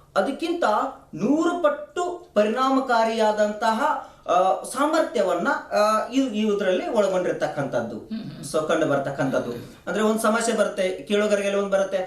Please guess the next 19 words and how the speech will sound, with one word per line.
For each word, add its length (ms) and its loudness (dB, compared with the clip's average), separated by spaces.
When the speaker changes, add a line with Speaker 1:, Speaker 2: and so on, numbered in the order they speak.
Speaker 1:
"ಹಂಗಂದ್ರೆ 340 4
ಎಷ್ಟು 340 -4
ಕಪ್ಪೆಗಳನ್ನು 520 2
ಇವ್ರು 180 0
ನಾಶ 300 2
ಮಾಡ್ತಾರೆ? 360 0
ಕಪ್ಪೆಗಳನ್ನು 520 2
ಕೊಯ್ತಾರಾ? 480 2
ಅಥವಾ 360 -2
ಕಪ್ಪೆಗಳನ್ನು 500 0
ಯಾವ 220 4
ರೀತಿಯಾಗಿ 400 -2
ಬಳಕೆ 220 0
ಮಾಡ್ತಾರೆ?" 480 -2
ಅಂದ್ರೆ, 240 2
ಯಾವ 220 2
ರೀತಿಯಾಗಿ 420 2
ಅಂತಂದ್ರೆ, 680 -2
ವಿಜ್ಞಾನಿಗಳು 960 0